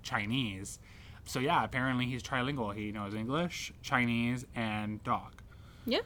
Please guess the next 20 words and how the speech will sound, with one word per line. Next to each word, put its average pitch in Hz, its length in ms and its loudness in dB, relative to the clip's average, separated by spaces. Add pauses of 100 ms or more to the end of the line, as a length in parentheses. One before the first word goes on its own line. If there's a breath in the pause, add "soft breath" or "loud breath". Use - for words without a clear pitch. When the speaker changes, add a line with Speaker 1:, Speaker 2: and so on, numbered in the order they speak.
(720)
Speaker 1:
I 127 140 2
mean, 113 260 2
that's 107 300 -2
two - 260 0
more 123 160 8
languages 117 380 2
than 110 80 -2
I 107 140 0
know, 92 160 -4 (100)
so. 101 440 -2
Speaker 2:
I 262 40 10
mean, 277 140 10
it 285 100 4
does 285 260 4
come 294 300 6
out, 190 280 8
like, 196 160 2
a 196 60 2
little 175 300 0
bit, 180 240 4